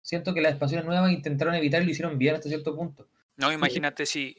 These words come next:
Speaker 2: si, ya,
Speaker 1: ¿Cachai?
Speaker 2: suponte que, suponte que eres druida, ¿cachai?
Speaker 1: Ya.
Speaker 2: Y haces dungeon, haces mit-, eh, dungeon mítica, haces dungeon, haces raid, haces P V P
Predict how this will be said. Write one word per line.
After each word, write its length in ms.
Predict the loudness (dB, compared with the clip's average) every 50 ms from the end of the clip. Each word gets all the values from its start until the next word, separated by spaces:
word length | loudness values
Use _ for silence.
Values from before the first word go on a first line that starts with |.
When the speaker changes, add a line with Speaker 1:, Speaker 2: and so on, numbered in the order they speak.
| -8
Speaker 2:
si, 580 | -6 -6 -4 -4 -6 -8 -8 -8 -8 -10 -12 _ _
ya, 180 | -6 0 0
Speaker 1:
¿Cachai? 160 | 0 0 0 -4
Speaker 2:
suponte 340 | -2 -2 -4 0 0 -2
que, 280 | 2 2 0 0 0 -4
suponte 400 | -6 -4 -2 -4 -2 -2 -4 -2
que 140 | 0 0 -2
eres 480 | 0 2 2 4 4 4 4 2 0 -2
druida, 320 | 0 0 0 0 0 -8 -10
¿cachai? 400 | -10 -10 -6 -6 -6 -6 -8 -12 _ _ _ _ _ _ _ _ _ _ -10
Speaker 1:
Ya. 180 | -6 -2 0
Speaker 2:
Y 640 | 2 4 4 4 2 2 0 2 2 0 0 -2 -8 -18 _ _
haces 760 | 6 6 6 6 2 2 2 4 4 2 2 0 -2 -6 -6 _
dungeon, 580 | -6 -4 -4 -4 -2 0 0 0 0 -2 -4 -4 0
haces 680 | 2 2 2 2 0 -2 -4 -4 -4 -6 -8 -8 -10
mit-, 240 | -10 -10 -10 -10 _ _ _
eh, 260 | -6 -4 -4 -4 -8 -10 _ _ _ _ -18 -18 -16 -16
dungeon 360 | -12 -10 -10 -8 -8 -8 -10
mítica, 340 | -10 -16 -18 -18 -16 -14 -14 -8
haces 360 | -4 -2 0 2 2 2 0 0 -8 _
dungeon, 520 | _ -4 -2 -2 -2 0 -2 -2 -4 0 -2
haces 360 | -2 -2 0 -4 -4 -4 2
raid, 260 | 4 6 6 6 4 0
haces 260 | 0 0 2 2 0 0
P 240 | 0 0 2 2 2
V 20 |
P 320 | 2 2 2 2 2 -2